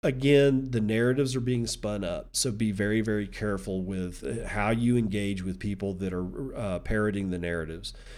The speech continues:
The most, the two most important ones here are this one, this one, uh, about the inequality. 'Cause guess what? Southern Poverty Law Center, I guarantee you, are, i-, if they haven't already, they're going to soon release a report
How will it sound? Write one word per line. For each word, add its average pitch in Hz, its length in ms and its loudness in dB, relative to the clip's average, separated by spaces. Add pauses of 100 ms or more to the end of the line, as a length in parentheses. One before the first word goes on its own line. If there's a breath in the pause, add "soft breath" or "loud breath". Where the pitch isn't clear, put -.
(340 loud breath)
The 127 80 4
most, 127 440 4
the 120 120 2
two 165 240 6
most 147 240 8
important 117 400 0
ones 107 360 -2
here 104 380 2
are 95 340 0
this 98 380 -4
one, 87 300 -10
this 123 340 4
one, 113 380 0
uh, 95 320 0
about 101 280 0
the 95 200 -4
inequality. 113 720 0 (320 loud breath)
'Cause 131 180 4
guess 170 240 6
what? 123 260 2
Southern 185 360 8
Poverty 143 400 4
Law 104 260 0
Center, 92 320 -2
I 127 120 0
guarantee 131 480 2
you, 110 220 0
are, 95 120 -2
i-, - 40 -8
if 110 380 -2
they 143 160 2
haven't 143 300 2
already, 113 420 0
they're 113 200 -2
going 127 380 0
to 113 120 -4
soon 123 340 0
release 104 400 0
a 131 60 0
report 107 560 -2